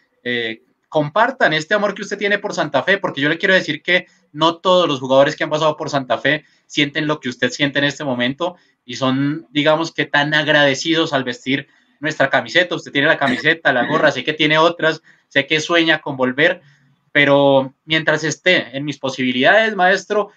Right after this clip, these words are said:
sabe que cuenta conmigo y sé que muchos de los hinchas de Santa Fe,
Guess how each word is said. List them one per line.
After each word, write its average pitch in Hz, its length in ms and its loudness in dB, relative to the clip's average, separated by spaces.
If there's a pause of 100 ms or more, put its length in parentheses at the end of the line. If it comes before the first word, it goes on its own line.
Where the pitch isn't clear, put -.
(120)
sabe 165 200 2
que 180 120 -8
cuenta 156 280 -2
conmigo 180 500 -2
y 151 80 -12
sé 190 180 -2
que 196 140 -2
muchos 196 400 -6
de 135 100 2
los 127 120 -4
hinchas 147 200 -4
de 160 60 -2
Santa 143 300 -2
Fe, 156 260 0